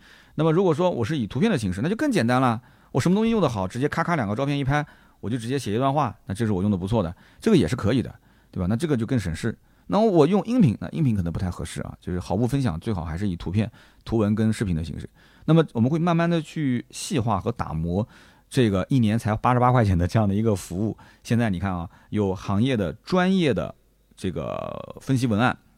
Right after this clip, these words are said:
啊，这是专业渠道，也是我付费买过来的啊，专业的渠道的这种行业内部的这个内参吧，算是。然后有我自己的日常更新的啊，这个原创内容是除了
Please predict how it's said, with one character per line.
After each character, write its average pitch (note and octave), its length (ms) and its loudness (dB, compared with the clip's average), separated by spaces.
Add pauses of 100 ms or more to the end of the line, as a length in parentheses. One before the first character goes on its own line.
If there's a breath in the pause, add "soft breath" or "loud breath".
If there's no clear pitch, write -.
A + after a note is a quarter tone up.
(140)
啊， E2 220 -6
这 A2+ 80 -8
是 G#2+ 80 0
专 D#3+ 200 0
业 D#3+ 120 0
渠 F#2 140 -6
道， E2+ 100 -4
也 F#2 100 -2
是 A2+ 80 -4
我 A#2 140 -2
付 A#2 160 -6
费 A2+ 120 0
买 D2+ 140 -2
过 F2 140 -6
来 C2 80 -8
的 B1+ 80 -12
啊， D#2 160 -12 (300 soft breath)
专 E3 180 2
业 E3+ 100 2
的 F#2 260 -2 (120)
渠 - 260 -8
道 A#2 160 2
的 G2 80 -2
这 F#2 140 -6
种 E2 260 -6 (220)
行 F#2 260 -4
业 A#2+ 140 2
内 A2+ 160 4
部 F#2 100 -4
的 F2 240 -6
这 E2+ 120 -10
个 D#2+ 120 -8
内 A2+ 160 0
参 A2 200 -2
吧， F#2+ 120 -2
算 D#2+ 160 -10
是。 - 140 -16 (400 soft breath)
然 A2 120 2
后 B2+ 200 4
有 G#2+ 200 2
我 G#2+ 220 2
自 C3 160 -6
己 G2 120 -2
的 D#2 260 -8
日 A2 80 -6
常 G2 160 0
更 A2+ 120 2
新 A2 200 4
的 F2 180 -2 (140)
啊， E2 260 -8
这 - 100 -12
个 F2+ 60 -4
原 F2+ 100 -2
创 A2+ 140 4
内 A2 80 0
容 D2+ 180 -4 (100)
是 F#2+ 240 -4
除 G2 320 -6
了 B2+ 180 2